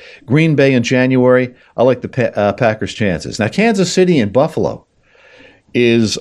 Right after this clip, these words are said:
a matchup that I think a lot of people are s-, just, you know, reflexively saying, uh, Kansas City's a better team, they're gonna win. I'm not sure that, uh, that Mahomes is ready to play. He g-, suffered a concussion.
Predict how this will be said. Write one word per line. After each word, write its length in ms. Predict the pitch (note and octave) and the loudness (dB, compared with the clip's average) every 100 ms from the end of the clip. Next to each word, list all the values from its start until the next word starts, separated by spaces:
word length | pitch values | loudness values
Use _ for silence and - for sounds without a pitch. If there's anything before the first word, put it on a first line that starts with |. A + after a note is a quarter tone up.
| - | -2
a 80 | |
matchup 500 | A2 A2+ A2+ - A2 | 0 0 0 0 0
that 100 | - | 2
I 80 | G2+ | 2
think 180 | G#2+ A#2 | 2 -2
a 40 | |
lot 160 | G2+ D3 | 0 0
of 60 | E3 | 0
people 240 | D#3+ A2+ | -2 0
are 140 | G2+ | 0
s-, 180 | F#2 - - _ | -2 -8 -20 _
just, 260 | - B2 - - | -6 -6 -6 -12
you 100 | - | -4
know, 300 | A#2+ E2+ E2 _ _ _ _ - - | 0 0 -2 _ _ _ _ -20 -16
reflexively 800 | - A#2+ G#2+ D#3 D#3 - G#2 G2 | -6 -4 0 0 0 -2 0 0
saying, 420 | - G#2+ G2+ G2 | 0 -2 0 -2
uh, 100 | E2+ F2+ | -4 -2
Kansas 320 | A#2 G#2 F#2+ | -4 -4 -4
City's 240 | G#2 F2+ | -2 -2
a 40 | F2 | 0
better 240 | G2+ G2+ | 0 0
team, 260 | F#2 G#2 F#2+ | -2 -2 -2
they're 100 | F2+ | 0
gonna 140 | F2+ | 0
win. 300 | F#2+ G#2 G#2 - - - - _ | 0 0 -4 -12 -20 -20 -20 _
I'm 120 | B2+ | -2
not 160 | F3 A3 | 0 0
sure 300 | - G3 F#3 | 0 2 2
that, 220 | C#3+ C3 | 2 2
uh, 240 | A#2+ A#2+ A2 _ _ _ _ _ _ _ _ _ _ _ _ - _ _ | 2 0 -4 _ _ _ _ _ _ _ _ _ _ _ _ -20 _ _
that 340 | - A#2 A2 - | -2 -2 -2 -4
Mahomes 500 | A2+ A#2+ D#3+ F#3 C3 | -2 0 0 0 -2
is 340 | A#2 - - | -4 -6 -4
ready 200 | A#2 B2+ | -2 0
to 80 | G2+ | -2
play. 320 | - D#3+ F#2 | 0 0 0
He 140 | G2 | -2
g-, 180 | F2+ F#2 - | -4 -8 -12
suffered 400 | - - D3 C3+ | -6 -2 0 -2
a 20 | |
concussion. 680 | A2+ F#2+ - E3+ - F#2+ | -2 -6 -4 -4 -2 -4